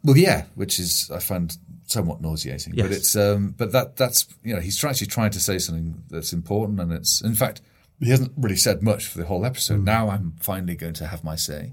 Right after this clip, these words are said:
Speaker 1: It's been seventeen episodes, but
Speaker 2: Mm.
Speaker 1: here is what I genuinely think.
Speaker 2: <laughs>
Speaker 1: But he's actually not be able to get it out, because all he can actually say really is, "It's, uh, me, me, me, me, I, I,
Speaker 2: Yeah.
Speaker 1: I, I, I."
Speaker 2: And as facets of his personality, are they all responding as one because they all have something to say?
Speaker 1: Or are they all sort of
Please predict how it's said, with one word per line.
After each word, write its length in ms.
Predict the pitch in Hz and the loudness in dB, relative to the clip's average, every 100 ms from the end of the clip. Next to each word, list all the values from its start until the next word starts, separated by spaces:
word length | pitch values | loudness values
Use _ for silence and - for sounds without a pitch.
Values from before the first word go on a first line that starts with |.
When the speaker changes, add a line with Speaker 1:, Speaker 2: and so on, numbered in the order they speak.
| - _ | -16 _
Speaker 1:
It's 160 | 92 104 | -2 2
been 120 | 131 | 4
seventeen 460 | 110 175 208 180 165 | 6 4 2 2 0
episodes, 480 | 165 - - - 123 | -2 -4 -6 -6 -2
but 140 | 95 | 0
Speaker 2:
Mm. 40 | 90 | 2
Speaker 1:
here 280 | 95 120 160 - | 2 2 -2 -12
is 140 | 90 82 | -10 0
what 140 | 90 | 2
I 80 | 87 | 4
genuinely 380 | - 104 90 90 | 4 4 4 0
think. 340 | 80 85 - - | 0 -4 -4 -8
Speaker 2:
<laughs> 100 | - | -2
Speaker 1:
But 100 | 120 | 2
he's 140 | 131 139 | 6 6
actually 240 | - 131 | 6 6
not 180 | 143 135 | 6 4
be 100 | 120 | 2
able 180 | 127 131 | 4 4
to 120 | 107 98 | 2 0
get 140 | 107 | 2
it 80 | 98 | 2
out, 260 | 107 73 | 2 0
because 300 | - 80 87 - | -6 -6 -6 -4
all 180 | 117 | -2
he 80 | 110 | 0
can 160 | 101 95 | 0 -2
actually 240 | 90 - | -4 -4
say 240 | 90 101 90 | -2 -2 0
really 400 | 92 95 80 80 | 0 0 -2 -4
is, 180 | 80 80 | -4 -4
"It's, 240 | 98 87 | -6 -4
uh, 180 | 92 95 | -2 -2
me, 280 | 92 113 117 | -2 -2 -2
me, 180 | 104 101 | -2 -4
me, 220 | 95 98 | -4 -6
me, 180 | 101 98 | -6 -8
I, 140 | 90 92 | -8 -6
I, 180 | 110 107 | -4 -2
Speaker 2:
Yeah. 100 | 104 | -2
Speaker 1:
I, 60 | |
I, 200 | - 90 85 87 | -2 -4 -6 -10
I." 40 | - - - - | -12 -20 -18 2
Speaker 2:
And 120 | 143 | 6
as 100 | 131 | 6
facets 380 | - 156 - - | 6 6 4 2
of 80 | 104 | 0
his 140 | 107 | 0
personality, 580 | - 113 123 127 - 95 | 2 2 2 0 0 -2
are 160 | 107 104 | 2 4
they 160 | 104 | 6
all 160 | 107 104 | 4 4
responding 680 | 101 - 107 104 98 92 - - - | 0 2 2 4 2 -2 -4 -8 -2
as 180 | 101 | -2
one 380 | 95 214 226 104 | 4 6 6 4
because 400 | 95 - 113 - - _ | 0 2 0 0 -6 _
they 120 | - | 4
all 100 | 113 104 | 6 6
have 180 | 101 | 2
something 360 | - 107 85 92 | 2 2 2 -4
to 100 | 95 | -4
say? 320 | - 113 - - | -2 -2 -2 -2
Speaker 1:
Or 220 | 117 117 | 2 4
are 80 | 113 | 6
they 100 | 110 | 6
all 160 | 107 | 6
sort 240 | 101 101 98 | 4 0 -6
of 120 | 92 | -8